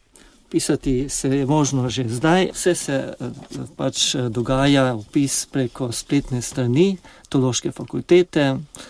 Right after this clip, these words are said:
Tipkate Teološka fakulteta in boste dobili to mesto, kjer je tudi so študijski programi in greš programi izpopolnjevanja in tudi za nove študente in so duhovni, pač, programi izpopolnjevanja in med njimi tudi duhovno izpopolnjevanje in se preko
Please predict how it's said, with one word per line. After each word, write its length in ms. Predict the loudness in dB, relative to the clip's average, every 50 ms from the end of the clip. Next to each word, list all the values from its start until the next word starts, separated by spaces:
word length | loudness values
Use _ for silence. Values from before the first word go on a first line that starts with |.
| -20 -20 -20 -20 -20 -20 -12
Tipkate 480 | _ -2 -2 0 0 -2 -4 -4 -4 -4
Teološka 480 | -4 -2 0 0 2 2 0 -2 -6 -8
fakulteta 720 | -8 -8 -6 -4 -6 0 4 6 6 6 6 4 0 0
in 160 | 2 2 0
boste 380 | -2 -4 -6 -4 -4 -4 -4 -4
dobili 760 | -4 -4 -4 -2 2 4 4 4 4 4 2 2 0 -2 -6 -8 -10 _ _ -16
to 240 | -8 -6 -4 -2 0
mesto, 560 | 2 6 6 6 6 4 2 0 2 2 2
kjer 260 | 2 0 0 2 2
je 80 | 2 2
tudi 260 | 0 0 0 0 0
so 280 | 0 -2 -4 -4 -4 -4
študijski 580 | -6 -6 -2 0 0 2 2 0 -2 -2 -6
programi 720 | -6 -2 -2 0 2 2 4 4 4 4 4 4 2 2 0 -2 -10 -20 -20 -20 -8 -4
in 100 | -2 0
greš 200 | 0 0 -2 -2
programi 380 | -4 -4 -2 0 2 2 2 0
izpopolnjevanja 920 | -2 -4 -6 -6 -4 0 0 2 2 2 2 2 2 2 2 2 2 0
in 100 | 0 0
tudi 260 | 0 0 0 0 0
za 260 | 0 0 -2 -2 -2 -2
nove 340 | 0 2 2 2 2 0 -2
študente 760 | -4 -4 -4 0 2 4 4 4 2 -2 -2 -2 0 0 -2 -4 -8 -18 -20 -20 -18 -10
in 120 | -6 -6
so 160 | -4 -2 -2 -2
duhovni, 500 | -2 -4 -4 -2 0 0 2 0 0 -2
pač, 260 | -2 -2 -2 -2 -2
programi 460 | -2 -2 0 2 2 4 4 4 4
izpopolnjevanja 720 | 2 0 0 -4 -4 -2 0 0 2 2 2 2 2 2 2
in 80 | 2 2
med 180 | 2 2 2
njimi 240 | 2 2 4 4 2
tudi 260 | 2 2 0 0 0
duhovno 400 | 0 -2 -2 -2 0 2 2 2
izpopolnjevanje 680 | 2 0 -2 -6 -6 -4 0 2 2 2 2 2 0 0
in 120 | 0 -2 -2
se 160 | 0 0 -2
preko 480 | -2 -2 -2 -2 -2 -2 -2 -2 -2 -2